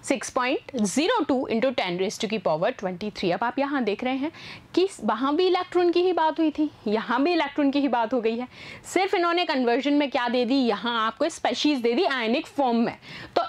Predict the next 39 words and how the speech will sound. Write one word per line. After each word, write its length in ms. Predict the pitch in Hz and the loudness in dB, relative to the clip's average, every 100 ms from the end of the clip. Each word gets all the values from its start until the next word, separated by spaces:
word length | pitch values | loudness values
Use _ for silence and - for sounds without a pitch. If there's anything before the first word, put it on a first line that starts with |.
| - | -2
इससे 300 | 370 - 269 330 | -4 -2 -2 0
confuse 500 | 269 254 254 311 302 | 0 0 2 2 2
नहीं 360 | 254 214 254 311 | 2 2 2 2
होना 300 | 285 262 254 | 2 2 0
है, 160 | 311 339 190 | 0 0 0
बात 300 | 196 214 277 | 0 0 -4
same 420 | - - 240 269 339 - - - | -6 0 2 2 0 -6 -6 2
ही 180 | 320 330 | 2 2
है। 220 | 220 - - - - - | -2 -6 -12 -20 -20 -4
यही 240 | 262 320 415 | 0 2 2
मैं 120 | 330 | 2
बताना 300 | 269 247 240 | 0 0 0
चाह 160 | 262 226 | 0 0
रही 120 | 269 | 2
हूँ 200 | 294 359 | 2 2
दोनों 240 | 262 254 285 | 2 2 0
question 380 | 233 - 233 226 | 0 0 0 0
के 120 | 285 | 0
respect 460 | 269 - 233 196 | 0 -2 -4 -2
में। 140 | 214 165 - - - - | -4 -4 -8 -18 -8 -2
हम 140 | 302 | 0
confuse 360 | 311 311 339 349 | 2 2 2 0
कहाँ 140 | 349 | 0
हो 60 | 302 | 0
जाते 240 | 277 277 | 0 0
हैं, 80 | 320 | 0
वहाँ 220 | 311 311 | 0 0
तो 60 | 320 | 2
ma'am 180 | 330 330 | 2 0
electron 400 | 254 - 302 302 | -2 0 0 2
बोला 220 | 285 269 | 2 2
था, 100 | 311 | 2
यहाँ 320 | 285 254 277 | 2 2 0
तो 80 | 254 | 0
ionic 300 | 285 294 339 | 0 0 -2
species 480 | - 339 311 370 359 | -4 -4 0 2 2
दे 120 | 285 | 2
दी 140 | 254 233 | 0 0
थी, 160 | 233 | -2